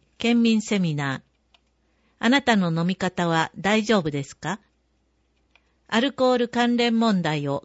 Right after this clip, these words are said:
考える。無料、申し込み不要、多目的トイレあり、手話通訳あり。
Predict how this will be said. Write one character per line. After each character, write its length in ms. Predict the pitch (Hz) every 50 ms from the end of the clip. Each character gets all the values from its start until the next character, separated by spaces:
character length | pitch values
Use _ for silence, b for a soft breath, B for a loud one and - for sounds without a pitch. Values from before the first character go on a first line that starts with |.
| -
考 280 | 185 180 180 180 170 160
え 160 | 156 147 143
る。 200 | 139 123 - - _ _ _ _ _ _ _ _ _ _ _ _ _ _ _ _ _ _ _ _ _ _ _ _ -
無 140 | 196 190 196
料、 360 | 208 208 208 196 190 175 - _ _ _ _ _ _ -
申 160 | 214 233 254 247
し 80 | -
込 100 | - 240
み 140 | 220 220 220
不 160 | 208 220 214
要、 320 | 202 202 190 180 170 - _ _ _ _ _ _ _ _ _ _
多 100 | - 226
目 220 | 226 240 247 - -
的 240 | - 240 - -
ト 180 | - - 233 208
イ 60 | 175
レ 140 | 151 151 151
あ 80 | 151 147
り、 180 | 139 139 - _ _ _ _ _ _ _ _ _ _ - -
手 100 | - 226
話 120 | 240 247
通 180 | 240 - - 233
訳 320 | 214 175 147 - - 156
あ 100 | 143 147
り。 180 | 143 147 -